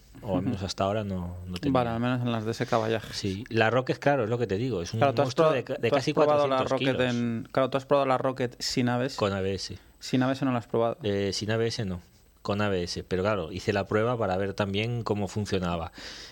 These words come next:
Speaker 1: Y a mí me parece, por ejemplo, que en ese caso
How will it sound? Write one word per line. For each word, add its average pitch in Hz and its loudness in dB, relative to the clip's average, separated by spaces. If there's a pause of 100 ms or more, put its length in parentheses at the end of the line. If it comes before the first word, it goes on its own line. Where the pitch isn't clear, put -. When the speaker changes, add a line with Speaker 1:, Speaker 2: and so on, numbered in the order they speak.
(120)
Speaker 1:
Y 98 0
a 98 0
mí 104 0
me 117 0
parece, 110 0
por 110 2
ejemplo, 113 0
que 98 0
en 101 -2
ese 110 0
caso 135 0